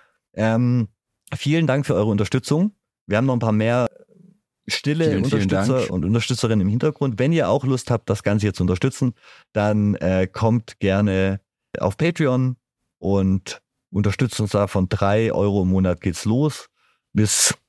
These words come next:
Speaker 1: nach oben offen. Genau, das ist so der, der Gegenpreis von einem Kaffee oder einem Bier, das ihr uns für die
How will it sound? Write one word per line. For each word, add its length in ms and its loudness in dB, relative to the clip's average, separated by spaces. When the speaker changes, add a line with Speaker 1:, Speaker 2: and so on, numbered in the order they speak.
Speaker 1:
nach 200 0
oben 280 0
offen. 360 0
Genau, 240 2
das 140 -2
ist 60 -10
so 160 -2
der, 280 0
der 140 0
Gegenpreis 600 0
von 440 0
einem 280 -2
Kaffee 500 0
oder 180 -2
einem 220 0
Bier, 400 0
das 160 -2
ihr 80 0
uns 160 0
für 200 -2
die 380 0